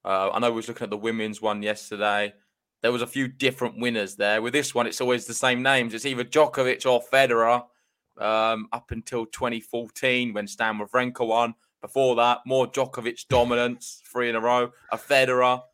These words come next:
and of course, one of my favourite years, oh nine, Rafael Nadal winning one, beating Federer in that amazing final. Um, but yeah, it's just always the same guys, isn't it? Let's be honest.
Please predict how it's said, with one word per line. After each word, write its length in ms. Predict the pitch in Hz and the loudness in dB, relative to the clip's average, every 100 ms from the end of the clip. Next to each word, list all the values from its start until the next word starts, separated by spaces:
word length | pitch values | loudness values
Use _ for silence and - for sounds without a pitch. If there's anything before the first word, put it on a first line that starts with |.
| - - - | -20 -16 -10
and 80 | 107 | -8
of 120 | - | -4
course, 280 | 120 117 117 | -2 -2 -2
one 80 | |
of 60 | 113 | -2
my 100 | 107 | -4
favourite 440 | - 143 131 117 | 0 0 0 -6
years, 240 | 113 117 113 | -4 -4 -2
oh 200 | 117 113 | -2 -2
nine, 520 | 123 147 127 120 117 _ | 2 4 4 2 -4 _
Rafael 440 | 104 117 - 120 117 | -2 -2 0 -2 -2
Nadal 580 | 110 107 123 117 107 104 | -2 0 2 4 2 -2
winning 260 | 107 104 | -6 -4
one, 220 | 107 110 104 | -4 -4 -4
beating 240 | 123 104 | -8 -10
Federer 400 | - 117 117 113 | 0 2 2 0
in 60 | 107 | 0
that 180 | 92 | -2
amazing 540 | 101 110 117 113 101 104 | -2 0 0 -2 -8 -10
final. 560 | - 110 107 113 107 _ _ _ _ _ | -4 -2 -2 -4 -8 _ _ _ _ _
Um, 480 | - 95 95 95 95 _ _ _ _ | -8 -6 -6 -8 -14 _ _ _ _
but 100 | - | -4
yeah, 160 | 110 98 | -2 -2
it's 100 | - | -4
just 160 | 117 | -8
always 180 | 123 101 | -6 -6
the 80 | 101 | -8
same 240 | - 113 | -8 -6
guys, 300 | 113 117 113 | -2 0 -2
isn't 160 | 107 107 | -6 -10
it? 120 | 95 | -10
Let's 100 | 110 | -12
be 140 | - 107 | -8 -6
honest. 420 | 110 95 - | -4 -8 -14